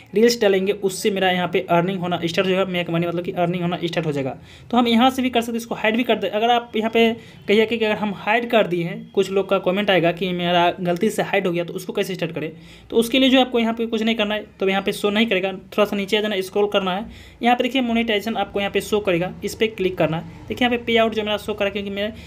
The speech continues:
मेरा जो यहाँ पे स्टार, स्टार मोनेटाइजेशन हुआ था उससे कुछ पे आउट आ रहा था। तो चलिए हम यहाँ पे मोनेटाइजेशन पे क्लिक करते हैं। तो बूम गाइस देखिए हम जैसे यहाँ पे क्लिक किए हैं तो पहले जो था मेरा यहाँ पे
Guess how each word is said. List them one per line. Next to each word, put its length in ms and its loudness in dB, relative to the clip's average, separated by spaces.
मेरा 120 4
जो 120 2
यहाँ 120 2
पे 220 2
स्टार, 340 2
स्टार 240 0
मोनेटाइजेशन 520 0
हुआ 180 4
था 120 -2
उससे 340 -2
कुछ 300 -2
पे 140 -2
आउट 160 2
आ 80 0
रहा 120 4
था। 120 -4
तो 60 -14
चलिए 160 2
हम 60 2
यहाँ 100 2
पे 80 -2
मोनेटाइजेशन 520 0
पे 140 -2
क्लिक 300 0
करते 220 -2
हैं। 180 -8
तो 80 4
बूम 300 4
गाइस 260 2
देखिए 220 -2
हम 100 -2
जैसे 200 -2
यहाँ 120 -2
पे 60 -2
क्लिक 420 0
किए 120 2
हैं 200 2
तो 120 -12
पहले 240 2
जो 100 4
था 100 0
मेरा 140 4
यहाँ 160 2
पे 100 4